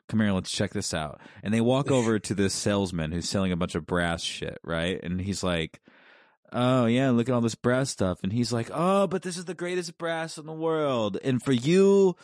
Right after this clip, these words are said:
Speaker 1: Mother of Dragons, thirty honors for this beautiful brass plate."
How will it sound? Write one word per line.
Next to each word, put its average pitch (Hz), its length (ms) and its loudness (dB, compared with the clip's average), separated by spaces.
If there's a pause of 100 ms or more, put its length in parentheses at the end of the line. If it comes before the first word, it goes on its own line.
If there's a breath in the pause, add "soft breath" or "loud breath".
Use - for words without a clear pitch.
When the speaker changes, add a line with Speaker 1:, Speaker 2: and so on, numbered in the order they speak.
(240 loud breath)
Speaker 1:
Mother 139 300 2
of 120 80 -2
Dragons, 127 680 -4 (360 soft breath)
thirty 156 440 4
honors 90 520 -4
for 104 160 -10
this 92 340 -6 (280)
beautiful 104 440 0
brass 92 500 -4
plate." 98 480 -4